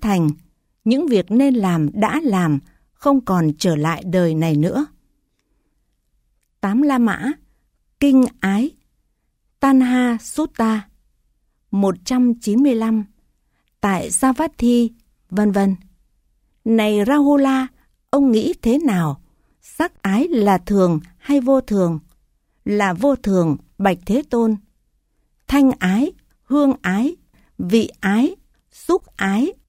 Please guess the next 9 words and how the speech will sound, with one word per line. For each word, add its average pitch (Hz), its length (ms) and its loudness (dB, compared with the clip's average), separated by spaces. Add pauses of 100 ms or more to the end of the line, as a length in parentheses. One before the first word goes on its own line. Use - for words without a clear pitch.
vân 220 200 0
vân. 202 240 -2 (480)
Pháp 311 320 -2
ái 208 320 0 (340)
là 208 240 0
thường 190 440 0 (140)
hay 269 200 0
vô 247 220 2
thường? 180 360 0